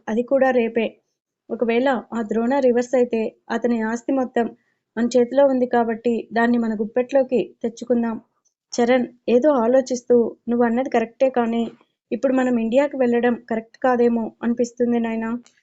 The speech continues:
ఇప్పుడు వెళ్ళకపోతే మన కంపెనీ మూతపడుతుంది.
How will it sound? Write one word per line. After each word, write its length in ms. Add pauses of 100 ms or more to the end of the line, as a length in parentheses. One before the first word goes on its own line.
(340)
ఇప్పుడు 220
వెళ్ళకపోతే 640 (200)
మన 140
కంపెనీ 480
మూతపడుతుంది. 840